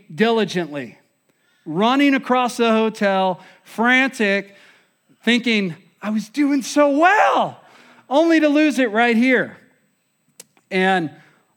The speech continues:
all of a sudden, I hear their voice, "Dad!" I was like, "What are you guys doing? Where were you?" And they're like, "Well, we wrote it down, and we went and found a manager, and then we got back on, and we wrote it up." And, and I was like,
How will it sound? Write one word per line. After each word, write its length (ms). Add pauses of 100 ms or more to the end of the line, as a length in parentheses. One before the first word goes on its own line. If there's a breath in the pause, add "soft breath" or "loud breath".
all 140
of 60
a 60
sudden, 220
I 100
hear 180
their 120
voice, 360
"Dad!" 500
I 680
was 100
like, 120 (160)
"What 100
are 60
you 120
guys 280
doing? 360 (460 soft breath)
Where 160
were 260
you?" 200
And 120 (240 loud breath)
they're 120
like, 120
"Well, 140
we 100
wrote 240
it 120
down, 340
and 80
we 80
went 160
and 80
found 240
a 20
manager, 560
and 140
then 180 (300 loud breath)
we 80
got 240
back 200
on, 280
and 100
we 60
wrote 260
it 120
up." 300
And, 280 (320 loud breath)
and 100
I 60
was 100
like, 220